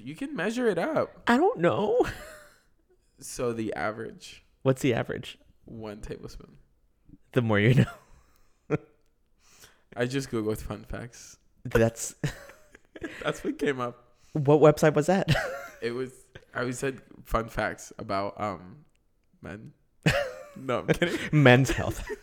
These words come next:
Speaker 2: <laughs>
Speaker 1: Yeah, so, something like that.
Speaker 2: The more you know. <laughs>
Speaker 1: The more you know.
Speaker 2: Well, talking about stuff that you probably measure in a bedroom,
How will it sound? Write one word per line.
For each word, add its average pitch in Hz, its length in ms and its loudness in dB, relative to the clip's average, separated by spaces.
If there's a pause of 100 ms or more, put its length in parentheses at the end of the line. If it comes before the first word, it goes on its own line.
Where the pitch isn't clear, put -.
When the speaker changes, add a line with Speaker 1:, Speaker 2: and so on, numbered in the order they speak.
Speaker 2:
<laughs> - 1120 0
Speaker 1:
Yeah, 135 300 -4 (120)
so, - 160 -4
something 120 340 -2
like 71 180 -6
that. 117 140 -6
Speaker 2:
The 117 80 4
more 101 200 0
you 101 160 2
know. 95 300 0
<laughs> - 40 -4
Speaker 1:
The 110 120 0
more 98 180 -4
you 165 100 4
know. - 1200 -4 (840)
Speaker 2:
Well, 156 140 4
talking 156 360 -2
about 92 380 -2
stuff 90 260 -2
that 90 300 -2 (260)
you 95 160 -6 (480)
probably 92 280 -2
measure 90 280 -4
in 87 100 -4
a 90 40 -4
bedroom, 90 560 -6